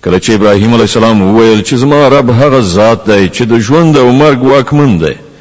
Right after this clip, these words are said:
نو هغه په ځواب کې وویل، "ژوند او مرګ زما په واک کې دی." ابراهیم علیه السلام وویل، "ښه، الله لمر له ختیځ نه راخیژوي، ته هغه له لویدیځ نه راوخیژوه."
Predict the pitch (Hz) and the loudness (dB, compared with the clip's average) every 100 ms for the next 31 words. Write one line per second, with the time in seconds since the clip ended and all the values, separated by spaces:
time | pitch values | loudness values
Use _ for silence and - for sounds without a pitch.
0 | - - - - 90 85 85 90 110 101 | -20 -20 -20 -8 -4 -2 -2 -2 -2 -2
1 | 87 90 98 - 117 120 113 107 92 82 | 0 0 0 0 0 2 2 2 0 -2
2 | 104 160 175 156 143 135 160 131 - 123 | -2 0 2 2 2 2 0 0 -2 -2
3 | 147 165 156 117 104 82 76 - - 73 | 0 2 2 0 -2 -2 -2 -4 -8 -8
4 | 60 - _ _ _ _ _ _ - 78 | -10 -16 _ _ _ _ _ _ -10 -6
5 | 69 85 104 101 95 101 101 90 85 98 | -6 -2 -2 0 0 0 0 0 0 0
6 | 104 104 90 67 - - - - - 139 | 2 2 -2 -4 -14 -20 -20 -16 -4 0
7 | 147 139 117 135 127 139 147 127 113 117 | 2 2 0 0 0 2 2 0 0 0
8 | 131 127 120 123 117 143 151 - 185 127 | 0 0 2 2 0 -2 -4 -2 -4 -2
9 | 107 95 80 80 92 82 110 76 90 71 | 0 0 -2 -2 -2 -2 -6 -6 -8 -10
10 | - - - - - - 139 139 170 160 | -16 -20 -20 -20 -6 -2 0 2 2 0
11 | 165 175 156 131 98 80 73 - 87 76 | 0 0 0 0 0 -2 -4 -8 -10 -10
12 | - - | -14 -18